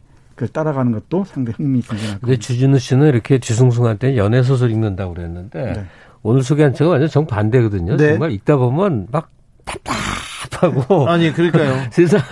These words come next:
Speaker 2: 세상의 절망으로 들어가는 건데.
Speaker 3: 가뭄, 물 부족, 사막화,
Speaker 2: 어.
Speaker 3: 황폐화, 인간도, 인간성 상실, 계속해서 파탄. 어우, 이거
Speaker 2: 이게
Speaker 3: 좀
Speaker 2: 제대로 지금 권장하는 건지 지금 모르겠네.
Speaker 1: 아, 근데 저는 역으로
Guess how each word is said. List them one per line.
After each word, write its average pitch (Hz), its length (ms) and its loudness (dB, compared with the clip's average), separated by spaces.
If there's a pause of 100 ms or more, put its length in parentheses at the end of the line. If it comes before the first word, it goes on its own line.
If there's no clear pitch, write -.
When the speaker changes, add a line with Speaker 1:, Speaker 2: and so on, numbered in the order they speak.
Speaker 2:
세상의 160 380 4
절망으로 147 600 4
들어가는 117 380 2
건데. 104 140 0
Speaker 3:
가뭄, 190 520 4
물 190 200 4
부족, 180 440 0
사막화, 185 880 2
Speaker 2:
어. 107 40 -6
Speaker 3:
황폐화, 185 760 0
인간도, 196 920 2
인간성 190 540 0
상실, 180 640 0 (300)
계속해서 202 580 2
파탄. 190 720 0
어우, 165 360 0
이거 151 180 -6
Speaker 2:
이게 165 260 4
Speaker 3:
좀 185 80 4
Speaker 2:
제대로 160 360 4
지금 156 200 2
권장하는 156 560 2
건지 160 280 2
지금 165 200 0 (120)
모르겠네. 123 480 -4
Speaker 1:
아, 147 200 0
근데 160 420 0 (100)
저는 160 320 -2
역으로 147 440 0